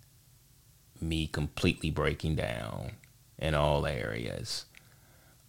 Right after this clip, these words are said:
Um, and as I had told some people,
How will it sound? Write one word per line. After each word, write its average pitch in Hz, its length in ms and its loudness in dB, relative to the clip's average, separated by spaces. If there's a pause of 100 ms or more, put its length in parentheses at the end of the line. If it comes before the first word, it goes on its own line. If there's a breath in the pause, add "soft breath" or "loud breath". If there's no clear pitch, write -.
(100)
Um, 80 480 4 (840)
and 92 120 4
as 98 100 6
I 90 260 10
had 78 140 4
told 92 260 4
some 95 120 2
people, 98 320 0